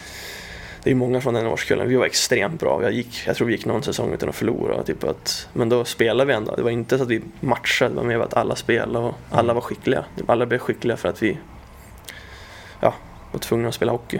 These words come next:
Speaker 1: och inte
Speaker 2: Hur många är det från den?
Speaker 1: Alltså, just från den, ja, då är Burström, jag, Oskar. Jag vet inte om det är jättemånga.
Speaker 2: Men det är
Speaker 1: Men
Speaker 2: åren
Speaker 1: sen,
Speaker 2: runt
Speaker 1: sen har
Speaker 2: om
Speaker 1: det, ja,
Speaker 2: också.
Speaker 1: exakt.
Speaker 2: Ja.
Speaker 1: Åren runt om har det nittiotvå, nittioett, nittio.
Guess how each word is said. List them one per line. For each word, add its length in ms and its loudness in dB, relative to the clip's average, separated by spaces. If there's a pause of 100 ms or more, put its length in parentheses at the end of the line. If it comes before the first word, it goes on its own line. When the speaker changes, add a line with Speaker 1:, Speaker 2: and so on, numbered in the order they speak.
(140)
Speaker 1:
och 100 -4
inte 240 -2
Speaker 2:
Hur 60 4
många 200 0
är 120 0
det 100 -2
från 180 -6
den? 160 -8 (520)
Speaker 1:
Alltså, 220 -8
just 160 -4
från 140 -4 (460)
den, 180 -8 (300)
ja, 260 4 (100)
då 80 0
är 60 0
Burström, 600 0
jag, 340 2 (720)
Oskar. 640 2 (960)
Jag 60 -16
vet 100 -10
inte 100 0
om 100 0
det 60 2
är 40 4
jättemånga. 1040 0
Speaker 2:
Men 100 -2
det 180 -2
är 60 -6 (220)
Speaker 1:
Men 100 4
Speaker 2:
åren 100 8
Speaker 1:
sen, 220 4
Speaker 2:
runt 140 0
Speaker 1:
sen 120 4
har 120 6
Speaker 2:
om 60 6
Speaker 1:
det, 80 4
ja, 280 6
Speaker 2:
också. 180 0
Speaker 1:
exakt. 400 -2
Speaker 2:
Ja. 80 4
Speaker 1:
Åren 260 4
runt 180 0
om 180 4
har 140 4
det 80 4
nittiotvå, 480 -2
nittioett, 360 2 (440)
nittio. 600 0